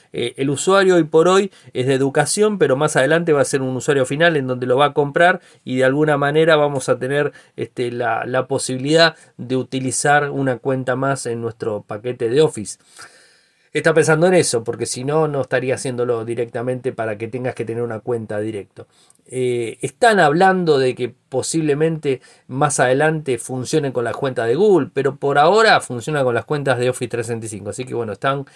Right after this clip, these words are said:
complicados los que lo quieren utilizar. A ver, ¿qué me está faltando?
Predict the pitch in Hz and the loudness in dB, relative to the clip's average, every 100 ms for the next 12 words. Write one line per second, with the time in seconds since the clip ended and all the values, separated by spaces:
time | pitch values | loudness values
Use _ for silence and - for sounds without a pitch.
0 | - _ - 117 117 131 139 127 110 110 | -20 _ -8 -6 -4 0 2 2 0 -6
1 | 113 123 117 110 101 98 - - _ _ | -6 -6 -6 -8 -10 -12 -12 -16 _ _
2 | _ _ _ _ _ _ - 147 156 107 | _ _ _ _ _ _ -8 -6 -6 -8
3 | - 127 95 92 131 131 135 | -8 -8 -8 -6 -6 -6 -8